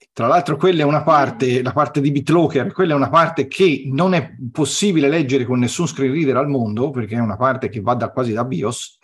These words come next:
quindi è, è, è decisamente interessante questa, questa cosa. Allora, è un po', ragazzi, come avere un Envision del, del cellulare o un Singai, sempre per chi usa certe applicazioni, ma indosso,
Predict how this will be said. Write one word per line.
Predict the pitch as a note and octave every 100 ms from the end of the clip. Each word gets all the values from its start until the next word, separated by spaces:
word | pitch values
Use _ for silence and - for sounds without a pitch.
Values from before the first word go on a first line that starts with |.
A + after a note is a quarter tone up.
| _ _ _ _
quindi | - D#3 E3 C3 G#2+
è, | A2+ A#2
è, | B2+ A#2
è | B2 A2+
decisamente | A#2 B2+ A#2+ D3 -
interessante | C3 A#2+ A#2 - C3 A#2+ G2+
questa, | G#2 - G#2+ F#2+ F2+ F2 E2+
questa | - G2 G2+
cosa. | G2+ G#2 F#2+ - - - - _ _ - C#3 - - - -
Allora, | G#3+ F3 D3 -
è | C4+
un | G3+
po', | - A2+ C3+ C3+ - -
ragazzi, | C#3+ A2+ G2+ - -
come | G#3+ A3+
avere | D#3 C3+ A#2+ A#2 - -
un | A#3+
Envision | G#3+ F3 F3+ G#3 D3+ C3+
del, | C3 A#2+ A#2
del | C3+ -
cellulare | D3 C3+ C#3 G#2+ G#2+
o | E3+
un | G3+
Singai, | - E3 C#3+ C3+ G#2 B2 E3+ - _ _
sempre | - C3 B2+ C3
per | A#2+ A2
chi | C3+
usa | C#3 B2+ A#2
certe | C3+ B2 B2
applicazioni, | B2+ B2 F3 - D3 D#3+
ma | E3 F#3
indosso, | F#3 D#3 D3 - D3 D3 C#3+